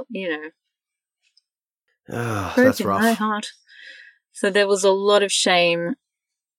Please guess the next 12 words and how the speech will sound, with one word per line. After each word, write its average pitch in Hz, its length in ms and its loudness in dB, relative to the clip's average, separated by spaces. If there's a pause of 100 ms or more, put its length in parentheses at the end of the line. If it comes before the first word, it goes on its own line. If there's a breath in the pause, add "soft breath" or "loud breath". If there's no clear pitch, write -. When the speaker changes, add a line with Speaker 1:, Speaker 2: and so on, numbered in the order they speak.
(140)
Speaker 1:
And, 196 280 -2 (220)
yeah, 214 500 2
it - 240 -4
just, - 300 -6
it 202 200 -4
destroyed 214 580 0
her 175 320 0 (1200)
happiness 196 500 -2
for 175 140 -2
a 170 60 2
long 180 180 -6
time. 160 360 -6